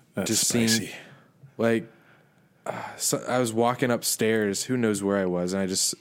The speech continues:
Speaker 2: shot a peace sign down to someone that I knew, and I was wondering the next morning if that actually happened.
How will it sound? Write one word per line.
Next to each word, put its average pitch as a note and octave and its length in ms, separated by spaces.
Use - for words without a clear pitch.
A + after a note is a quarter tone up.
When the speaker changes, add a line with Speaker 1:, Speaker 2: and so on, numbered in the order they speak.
Speaker 2:
shot G2+ 320
a - 20
peace - 300
sign E2+ 320
down E2 240
to - 60
someone E2 340
that D#2+ 120
I D#2 100
knew, E2+ 300
and F2+ 100
I E2+ 120
was E2+ 160
wondering F2 420
the E2+ 100
next E2+ 280
morning E2+ 300
if E2 120
that D#2+ 180
actually F2 340
happened. - 460